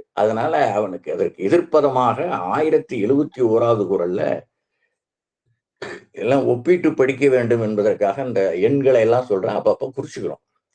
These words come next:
அதுக்கு தான் குறிப்பேடு. இந்த அறுபத்தி ஓராவது குறளுக்கு பக்கத்துல பென்சில்ல முந்நூறு, ஆயிரத்தி எழுவத்தொன்னு போட்டு அதை இணைச்சு படிக்கணும்.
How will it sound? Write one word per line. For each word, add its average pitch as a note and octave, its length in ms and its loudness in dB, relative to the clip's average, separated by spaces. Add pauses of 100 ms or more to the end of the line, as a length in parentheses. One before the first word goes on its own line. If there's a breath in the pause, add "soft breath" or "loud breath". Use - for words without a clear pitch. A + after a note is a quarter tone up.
அதுக்கு G#2 220 -4
தான் C#3 160 0
குறிப்பேடு. B2 400 2 (2250)
இந்த A2 180 0 (480)
அறுபத்தி D#3 460 2
ஓராவது C3+ 480 4
குறளுக்கு A#2 480 0 (300)
பக்கத்துல E3+ 420 2 (160)
பென்சில்ல C#3+ 600 -2 (640)
முந்நூறு, E3+ 600 4 (1120)
ஆயிரத்தி C#3+ 520 2
எழுவத்தொன்னு A2+ 540 2
போட்டு B2+ 280 -2
அதை A#2 200 2
இணைச்சு D#3+ 320 -2
படிக்கணும். - 460 -6